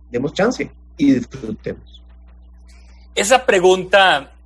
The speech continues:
Speaker 2: eh, Luis, que también me la he planteado en, en varios momentos, eh, ¿qué, qué es lo que quiero?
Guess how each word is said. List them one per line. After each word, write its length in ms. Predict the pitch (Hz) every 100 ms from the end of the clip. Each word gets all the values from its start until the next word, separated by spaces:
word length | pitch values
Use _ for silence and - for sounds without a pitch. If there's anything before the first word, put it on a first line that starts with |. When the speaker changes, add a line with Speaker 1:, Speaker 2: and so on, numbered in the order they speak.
| _ _
Speaker 2:
eh, 260 | 127 120 120
Luis, 640 | 135 160 165 165 - - -
que 120 | 143
también 640 | 147 139 175 196 175 151
me 140 | 131 131
la 200 | 127 139
he 80 |
planteado 840 | 160 175 160 151 143 143 151 151 139
en, 240 | 123 120 131
en 180 | 117
varios 380 | 113 131 147 160
momentos, 800 | 139 117 135 151 135 107 - - - - - - _ _
eh, 200 | 110 -
¿qué, 200 | - 170
qué 100 | 165
es 40 | 165
lo 120 | 180
que 160 | 156
quiero? 500 | - 165 147 143 147